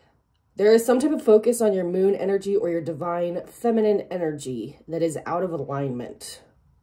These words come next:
or you're dealing with someone who is currently out of alignment that is a divine feminine, okay? Now,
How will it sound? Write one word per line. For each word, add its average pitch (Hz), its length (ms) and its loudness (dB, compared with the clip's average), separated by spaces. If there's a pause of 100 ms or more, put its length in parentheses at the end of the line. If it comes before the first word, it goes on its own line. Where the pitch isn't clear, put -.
(200)
or 175 580 0 (180)
you're 165 100 -4
dealing 226 480 6
with 170 100 -4
someone 139 640 -6 (300)
who 175 120 2
is 156 140 0
currently 135 440 -4
out 139 180 -4
of 135 60 -6
alignment 123 440 -8
that 139 100 -4
is 135 140 -4
a 143 60 -6
divine 135 400 -8
feminine, 143 600 -8 (160)
okay? 147 600 -6 (280)
Now, 151 580 -4